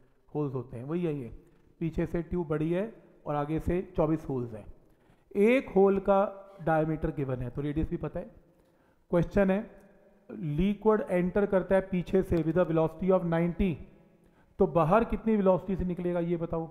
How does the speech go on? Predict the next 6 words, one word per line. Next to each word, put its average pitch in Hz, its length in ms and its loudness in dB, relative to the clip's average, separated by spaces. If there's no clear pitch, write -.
तो 175 380 -2
equation 180 420 -2
of 180 220 -6
continuity, 170 580 -2
volume 185 420 -2
per 175 100 0